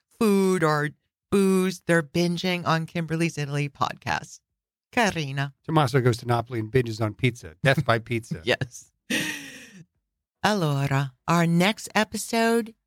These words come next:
Speaker 1: is going to go due east from Napoli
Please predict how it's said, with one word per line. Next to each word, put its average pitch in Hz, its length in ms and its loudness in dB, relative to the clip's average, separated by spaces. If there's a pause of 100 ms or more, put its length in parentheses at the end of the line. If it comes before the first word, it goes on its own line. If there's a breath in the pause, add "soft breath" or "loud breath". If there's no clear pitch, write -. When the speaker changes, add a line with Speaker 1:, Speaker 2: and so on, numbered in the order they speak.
(120)
Speaker 1:
is 151 140 -12
going 156 260 0
to 156 100 -10
go 139 360 0 (600)
due 202 380 4 (100)
east 220 680 0 (240)
from 202 180 2
Napoli 240 640 0